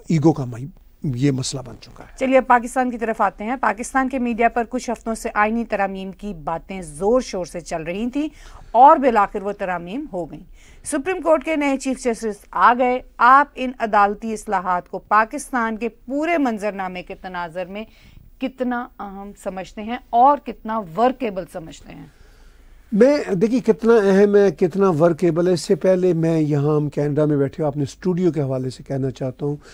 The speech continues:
Speaker 1: कि क्या ये वर्थ, अ, है इस पे इतनी बातचीत करना, क्योंकि ये बड़े अरसे से ये जोर शोर चल रहा था, तो मैंने इस पे कोई बातचीत नहीं की।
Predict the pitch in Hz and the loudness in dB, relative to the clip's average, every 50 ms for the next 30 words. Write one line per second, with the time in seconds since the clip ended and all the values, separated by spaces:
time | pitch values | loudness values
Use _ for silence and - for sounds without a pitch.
0 | - - - - 208 165 - - 226 220 226 226 220 202 208 214 214 185 143 123 | -20 -20 -10 -6 -6 -6 -2 4 6 6 6 6 6 4 2 2 2 2 0 -2
1 | 127 123 123 151 185 214 - - - - - - _ _ _ - _ _ _ _ | -4 -2 4 4 6 6 4 0 -6 -16 -16 -16 _ _ _ -20 _ _ _ _
2 | - - _ _ _ _ - 165 160 156 156 156 156 160 156 151 151 156 165 110 | -20 -20 _ _ _ _ 4 6 8 8 8 8 6 6 2 -2 -4 -4 -6 -6
3 | - 107 107 127 147 175 233 277 269 285 190 - - - - 202 196 170 - 190 | -6 -2 0 2 4 4 4 4 2 0 -2 -4 -2 0 2 4 4 4 2 0
4 | 190 196 156 165 156 156 147 - 175 139 - 170 151 160 170 139 - 170 143 185 | -2 0 2 4 4 4 2 -2 -6 -4 -2 0 2 2 0 0 0 0 2 2
5 | 170 160 151 175 147 135 160 160 175 180 156 - - - 185 160 170 175 175 170 | 2 4 4 2 4 4 4 6 6 6 4 4 2 0 0 2 2 2 2 4
6 | 156 147 147 - - - - - - - - 131 156 160 156 147 - 175 156 139 | 2 2 2 -2 -14 -20 -20 -20 -20 -10 -4 0 2 2 2 2 0 -2 -2 -2
7 | - 160 147 147 143 160 160 147 - 143 147 143 - 156 151 160 165 165 160 - | 0 0 0 2 4 4 4 4 2 -2 -4 -2 -2 0 0 2 2 2 2 0
8 | - - 139 - 135 127 131 117 - - - 147 - 165 175 - _ - - - | 0 -8 -6 -6 -4 -6 -6 -8 -10 -12 -18 -20 -20 -20 -20 -20 _ -20 -20 -20